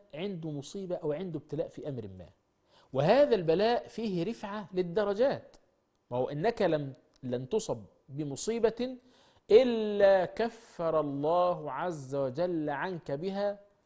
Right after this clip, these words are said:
خطاياك. حتى الشوكة، تخيل الشوكة يشاكها الرجل يكفر الله عز وجل عنه كذلك من الذنوب. فكل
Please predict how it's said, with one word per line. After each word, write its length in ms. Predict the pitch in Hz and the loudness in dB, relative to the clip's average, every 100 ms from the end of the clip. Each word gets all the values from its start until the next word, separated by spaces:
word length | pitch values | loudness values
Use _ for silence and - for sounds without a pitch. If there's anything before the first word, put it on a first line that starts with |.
| _ | _
خطاياك. 720 | - 160 202 202 214 185 - - _ _ - | -18 -14 -8 -6 -6 -8 -12 -20 _ _ -6
حتى 500 | - 240 - - 151 | -4 -4 -6 -12 -10
الشوكة، 720 | - - - 190 151 - 95 - _ - | -10 -14 -8 -6 -6 -10 -20 -20 _ -20
تخيل 380 | - 147 135 131 _ _ _ _ _ _ _ _ _ _ _ _ _ - | -16 -14 -14 -16 _ _ _ _ _ _ _ _ _ _ _ _ _ -20
الشوكة 540 | - - 156 143 - - _ _ _ _ _ | -16 -6 -4 -4 -8 -20 _ _ _ _ _
يشاكها 680 | 131 - 143 131 247 233 196 | -10 -2 0 0 0 0 0
الرجل 680 | 156 160 226 226 254 240 - _ _ _ 135 | -2 0 0 0 -2 -4 -10 _ _ _ -8
يكفر 480 | 131 226 240 - 175 | -4 -2 -4 -6 -6
الله 540 | 147 135 170 175 147 | -4 0 2 0 -2
عز 280 | 151 160 135 | -6 -6 -6
وجل 440 | 131 160 170 147 | -6 -4 -4 -4
عنه 680 | 131 104 143 208 180 208 196 - | -6 -6 -8 -6 -8 -8 -6 -6
كذلك 420 | 151 233 220 202 | -4 -2 -2 -6
من 100 | 185 | -8
الذنوب. 440 | 170 180 247 139 - _ _ _ _ _ _ _ _ _ _ _ - _ | -6 -4 -4 -6 -10 _ _ _ _ _ _ _ _ _ _ _ -20 _
فكل 640 | 165 - 330 330 226 147 | -4 2 4 6 4 0